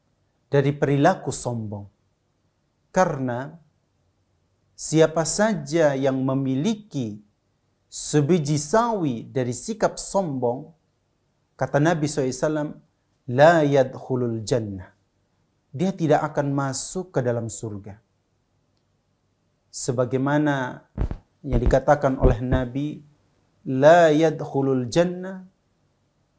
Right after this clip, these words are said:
man kana fi qalbihi mithqala dzarrah minal kibr." Dia tidak akan masuk ke dalam surga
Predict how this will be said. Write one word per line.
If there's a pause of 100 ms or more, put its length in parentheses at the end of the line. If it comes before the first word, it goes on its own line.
(280)
man
kana
fi
qalbihi
mithqala
dzarrah (160)
minal
kibr." (2000)
Dia
tidak
akan
masuk
ke
dalam
surga